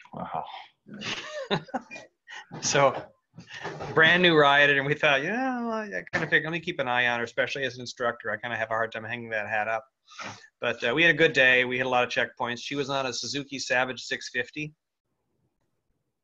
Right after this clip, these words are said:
Speaker 2: So not your typical Iron Butt or rally kind of bike,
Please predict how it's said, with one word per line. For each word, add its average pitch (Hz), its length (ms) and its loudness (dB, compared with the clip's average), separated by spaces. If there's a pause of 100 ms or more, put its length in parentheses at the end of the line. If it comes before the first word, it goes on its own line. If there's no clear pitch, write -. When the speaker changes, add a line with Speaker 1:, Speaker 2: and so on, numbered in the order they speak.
Speaker 2:
So 117 260 -4
not 127 300 -2
your 123 120 -6
typical 123 560 -4
Iron 120 280 0
Butt 113 200 0
or 113 300 -4
rally 123 300 2
kind 117 260 -4
of 104 100 -6
bike, 107 280 2